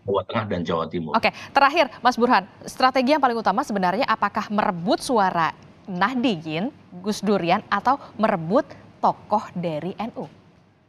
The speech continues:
Speaker 2: yang paling prioritas?
Speaker 1: Sebenarnya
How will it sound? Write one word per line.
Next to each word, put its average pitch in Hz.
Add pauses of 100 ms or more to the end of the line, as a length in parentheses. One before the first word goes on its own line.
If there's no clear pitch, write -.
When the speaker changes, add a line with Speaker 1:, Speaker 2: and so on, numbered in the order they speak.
Speaker 2:
yang 185
paling 185
prioritas? 190 (960)
Speaker 1:
Sebenarnya 127